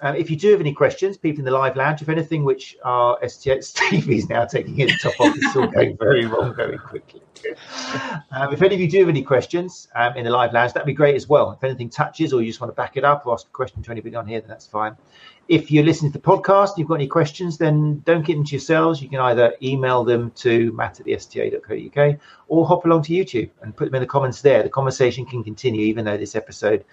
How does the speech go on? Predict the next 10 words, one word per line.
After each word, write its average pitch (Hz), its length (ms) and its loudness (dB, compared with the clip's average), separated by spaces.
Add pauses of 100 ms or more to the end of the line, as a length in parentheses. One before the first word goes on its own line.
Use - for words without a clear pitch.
(300)
might 113 140 -2
be 107 80 -6
finished - 420 -4
and - 80 -2
uploaded 104 380 0
as 101 100 -8
a - 60 -18
podcast. - 440 -6
So, 107 520 4 (840)
um, 120 560 2